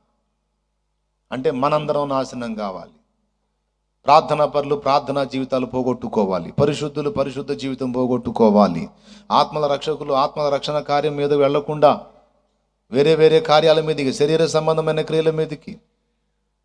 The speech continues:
దుష్ట కార్యాల మీదకి, సాతాను సంబంధమైన క్రియల మీదకి వెళ్ళిపోవాలి. శారీరక వాంఛలు రెచ్చగొట్టబడాలి. దేవుని వైపు నుండి దృష్టి మళ్లించి ఐహిక విచారాలతో నింపబడాలి.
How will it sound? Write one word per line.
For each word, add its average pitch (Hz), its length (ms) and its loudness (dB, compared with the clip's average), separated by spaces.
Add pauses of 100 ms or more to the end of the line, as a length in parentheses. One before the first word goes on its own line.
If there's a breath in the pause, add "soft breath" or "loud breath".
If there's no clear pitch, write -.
(1120)
దుష్ట 156 260 0
కార్యాల 165 440 8
మీదకి, 165 460 -2
సాతాను 160 420 4
సంబంధమైన 165 380 0
క్రియల 160 220 -2
మీదకి 160 280 -4
వెళ్ళిపోవాలి. 160 580 -4 (580)
శారీరక 160 420 2
వాంఛలు 165 440 6
రెచ్చగొట్టబడాలి. 160 1000 2 (1700)
దేవుని 165 280 2
వైపు 170 240 4
నుండి 165 200 0
దృష్టి 160 300 -6
మళ్లించి 165 520 -2
ఐహిక 151 280 2
విచారాలతో 160 540 2
నింపబడాలి. 156 720 0